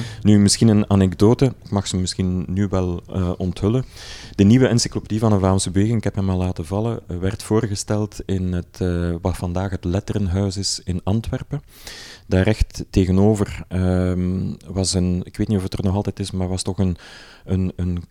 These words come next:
café waar dat je ook iets kon eten, want als ik daar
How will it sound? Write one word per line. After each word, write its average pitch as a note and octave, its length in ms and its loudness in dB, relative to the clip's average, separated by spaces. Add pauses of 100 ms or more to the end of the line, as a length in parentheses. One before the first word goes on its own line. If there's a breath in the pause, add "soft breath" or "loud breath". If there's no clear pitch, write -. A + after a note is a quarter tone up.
(600)
café G#2 360 4
waar G2+ 180 4
dat G2 100 4
je G2 120 4
ook - 140 2
iets - 140 -2
kon G2 220 0
eten, G#2 280 2
want F#2+ 320 -2
als F#2+ 140 -2
ik F#2 140 -6
daar F#2+ 320 -2